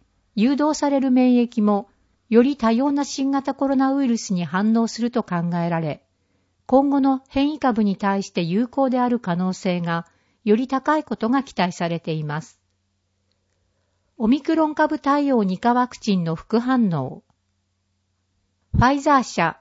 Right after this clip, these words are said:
及びモデルナ社の二価ワクチンの薬事承認において、どちらのワクチンも従来型ワクチンとおおむね同様の症状が見られました。接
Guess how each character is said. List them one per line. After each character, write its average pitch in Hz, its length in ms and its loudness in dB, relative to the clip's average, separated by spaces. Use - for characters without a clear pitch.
及 240 220 4
び 226 240 0
モ 208 160 2
デ 262 120 4
ル 311 80 0
ナ 294 140 0
社 196 160 -4
の 180 200 -2
二 190 140 -4
価 269 140 2
ワ 294 140 2
ク - 120 -16
チ 214 180 0
ン 190 60 2
の 180 100 0
薬 175 280 -2
事 254 100 -2
承 269 200 0
認 214 220 4
に 170 160 -2
お 160 100 -2
い 156 60 -6
て、 - 340 -6
ど 285 140 0
ち 330 120 -4
ら 277 120 2
の 214 120 2
ワ 208 120 0
ク - 100 -14
チ 208 180 -2
ン 175 100 -2
も 151 220 -6
従 247 240 -2
来 294 180 0
型 285 280 -2
ワ 277 140 0
ク - 80 -18
チ 214 180 0
ン 185 60 -2
と - 420 -4
お 233 140 4
お 269 60 4
む 262 100 0
ね 269 140 0
同 220 240 2
様 277 160 0
の 262 120 2
症 262 260 -2
状 247 200 0
が 269 160 0
見 254 120 0
ら 202 120 -2
れ 180 80 -2
ま 165 140 -4
し - 120 -14
た。 - 220 -6
接 247 240 0